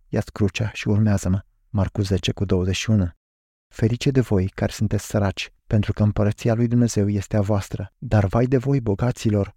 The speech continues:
pentru că voi v-ați primit aici mângâierea. Luca șase cu douăzeci și douăzeci și patru.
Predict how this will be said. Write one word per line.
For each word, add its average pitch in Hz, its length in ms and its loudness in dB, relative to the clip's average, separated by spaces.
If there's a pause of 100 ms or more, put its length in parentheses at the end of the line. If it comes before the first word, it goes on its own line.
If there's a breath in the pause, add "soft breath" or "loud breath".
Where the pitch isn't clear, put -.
pentru 117 220 2
că 127 120 -2
voi 123 180 4
v-ați 117 220 -2
primit 113 320 0
aici 107 240 0
mângâierea. 104 600 0
Luca 104 280 0
șase 113 360 -2
cu 113 120 -4
douăzeci 98 460 0
și - 180 -4
douăzeci 92 320 0
și - 120 -10
patru. 95 380 -4